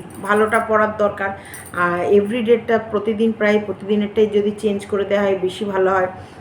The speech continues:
তো সেই জায়গায় আপনারা এই দিকটাই কিন্তু ইগনোর করেন একদম। তো স্কুল, স্কুলটা হলো আমাদের কাছে একটা ভিত। আমি এটা কিন্তু খুব ভালো করে জানি এবং আমি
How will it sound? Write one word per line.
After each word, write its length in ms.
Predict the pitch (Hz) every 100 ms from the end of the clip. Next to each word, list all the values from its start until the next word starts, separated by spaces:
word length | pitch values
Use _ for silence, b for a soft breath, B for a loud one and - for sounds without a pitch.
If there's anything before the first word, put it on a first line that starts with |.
| B -
তো 80 | 202
সেই 200 | 240 247
জায়গায় 280 | 269 277
আপনারা 520 | 285 247 226 220 240 -
এই 80 | 202
দিকটাই 320 | 196 208 247
কিন্তু 280 | 233 208 202 269 -
ইগনোর 380 | 180 165 175 156
করেন 440 | 151 156 160 - 190
একদম। 380 | 190 220 175 151 B B B -
তো 80 | 240
স্কুল, 520 | - - 311 277 175 - -
স্কুলটা 540 | - - 285 302 294
হলো 200 | 277 285
আমাদের 340 | 277 233 226 226
কাছে 360 | 240 247 277 - -
একটা 380 | 175 190 202 226 - - 175
ভিত। 520 | 190 226 208 - -
আমি 160 | 202 254
এটা 140 | 240
কিন্তু 200 | 247 233
খুব 160 | 240 226
ভালো 220 | 185 185
করে 220 | 196 226
জানি 320 | 214 185 185 202
এবং 280 | 196 196
আমি 220 | 190 190